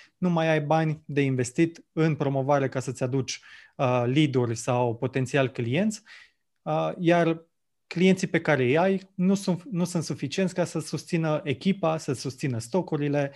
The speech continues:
să susțină, uh, sediu, să susțină depozitul, să susțină, uh, activitatea, plățile de impozite, et cetera. Și aici greșesc. Recomandarea mea ar fi un exercițiu de marketing, ar fi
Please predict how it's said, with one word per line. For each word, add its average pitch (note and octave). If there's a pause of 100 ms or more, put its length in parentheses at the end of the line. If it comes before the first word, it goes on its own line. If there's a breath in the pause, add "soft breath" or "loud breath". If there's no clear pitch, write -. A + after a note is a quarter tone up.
(320 loud breath)
să -
susțină, C3 (100)
uh, B2
sediu, D#3
să D3
susțină C3
depozitul, D3+
să D3+
susțină, D3 (360 loud breath)
uh, C3+
activitatea, C3+
plățile D3
de C3
impozite, D3+
et -
cetera. A#2 (920)
Și -
aici G3
greșesc. C3 (380 loud breath)
Recomandarea F#3+
mea F#3+
ar F3+
fi F3+ (300)
un F#3
exercițiu D3+
de B2+
marketing, F3
ar D#3
fi F3